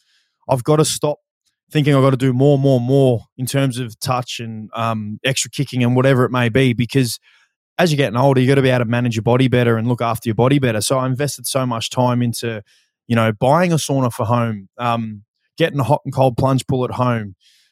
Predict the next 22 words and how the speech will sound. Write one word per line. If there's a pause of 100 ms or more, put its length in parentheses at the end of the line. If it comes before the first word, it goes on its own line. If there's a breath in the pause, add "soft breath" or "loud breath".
(120)
uh,
you
know, (280)
spending
heaps
of
money
on
a
gym
at
home,
having
recovery
boots,
having
everything
that
I
can.
So
now